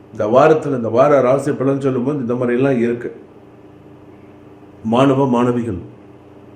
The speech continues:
ஒரே ஒரு விஷயம் சொல்றேங்க, இன்னைக்கு வந்து படிப்புல நீங்க இன்னும் இப்ப இருக்கக்கூடிய கான்சென்ட்ரேஷன்லாம் பத்தாதுங்க, இன்னும் நல்லா படிக்கணும். இப்ப இருக்கிறதெல்லாம் பத்தாது, இன்னும் நிறையா படிக்கணும்,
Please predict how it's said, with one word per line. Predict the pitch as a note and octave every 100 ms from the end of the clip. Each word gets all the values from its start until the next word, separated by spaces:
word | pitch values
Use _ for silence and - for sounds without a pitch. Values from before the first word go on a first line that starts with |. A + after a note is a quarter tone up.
| -
ஒரே | G#2+ D#3
ஒரு | D3+
விஷயம் | C3+ D3 C#3
சொல்றேங்க, | C3 B2+ B2 A#2 - - - - -
இன்னைக்கு | A2+ B2 B2
வந்து | B2 D3+ D#3 - -
படிப்புல | A#2 D#3 D3+
நீங்க | D3 B2+ A#2+
இன்னும் | A#2+ D#3+
இப்ப | C3 A2 C3+
இருக்கக்கூடிய | B2+ D#3+ D3 C3+ B2+
கான்சென்ட்ரேஷன்லாம் | B2+ C3+ D3 C3+ C3 A#2 B2+ C3+
பத்தாதுங்க, | B2 A2+ D3 B2+ A2+ A2 - - - -
இன்னும் | A2+ D#3 E3
நல்லா | C3 C3
படிக்கணும். | C3 A#2+ B2+ B2+ A2+ - -
இப்ப | A#2+
இருக்கிறதெல்லாம் | A2+ C3 B2 B2 F3+ -
பத்தாது, | A2 - A2+ F2+ - - -
இன்னும் | A2 C3+ C#3
நிறையா | A2+ B2+ C3
படிக்கணும், | A#2 A#2+ A#2 A#2